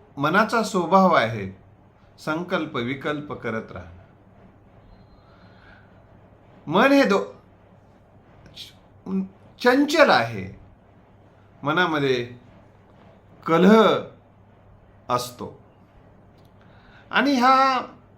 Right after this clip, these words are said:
चित्ताची मलिन अवस्था आणि मनाची विकल्प, संकल्प अवस्था, चंचल अवस्था,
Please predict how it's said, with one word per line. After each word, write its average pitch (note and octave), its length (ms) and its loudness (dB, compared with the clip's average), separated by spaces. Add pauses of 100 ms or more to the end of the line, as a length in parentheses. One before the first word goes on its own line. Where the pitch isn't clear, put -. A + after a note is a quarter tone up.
(320)
चित्ताची B3+ 960 -2 (1600)
मलिन D#3 420 2
अवस्था F#3 720 0 (1200)
आणि D3+ 180 -6
मनाची D3+ 500 -4
विकल्प, E3+ 520 -4
संकल्प D#3 600 -6
अवस्था, G#2 680 -6 (1000)
चंचल E3 420 -2
अवस्था, A2 640 -4